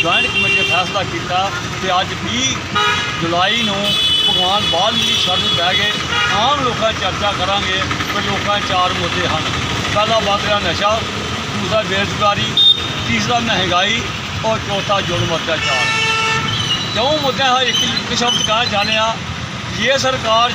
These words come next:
ਚਾਹੇ ਤੇ ਸਭ ਕੁਝ within ਮਿੰਟ ਠੀਕ ਕਰ ਸਕਦੀ ਹੈ, ਕੋਈ ਔਖਾ ਕੰਮ ਨਹੀਂ ਹੈਗਾ।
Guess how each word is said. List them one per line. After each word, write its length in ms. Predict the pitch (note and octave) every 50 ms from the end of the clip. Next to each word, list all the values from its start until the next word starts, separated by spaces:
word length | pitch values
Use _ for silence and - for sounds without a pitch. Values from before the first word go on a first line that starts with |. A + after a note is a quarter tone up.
| -
ਚਾਹੇ 280 | G3+ G3+ A3+ A#3 G#3+ G3+ A3 - - - - - - - - - - - - - - - - - - - - - -
ਤੇ 120 | A#3 B3 A3+
ਸਭ 320 | - - A3+ C4 D4 C#4+ - - -
ਕੁਝ 120 | B3+ B3 -
within 460 | C4 A#3 F#3+ F#3+ - - C#4+ C4+ B3
ਮਿੰਟ 240 | A3+ A3 A3+ B3 B3 B3 - -
ਠੀਕ 160 | A3 A#3 A#3+ -
ਕਰ 100 | A3 G#3
ਸਕਦੀ 380 | E3+ - A3 G#3 G3+ - G#3+ A#3
ਹੈ, 60 | A3+
ਕੋਈ 160 | - - -
ਔਖਾ 280 | - - - G3+ G#3+ G#3+
ਕੰਮ 200 | G#3+ G3+ G3 -
ਨਹੀਂ 120 | - -
ਹੈਗਾ। 480 | - G3 F3+ - - - - - -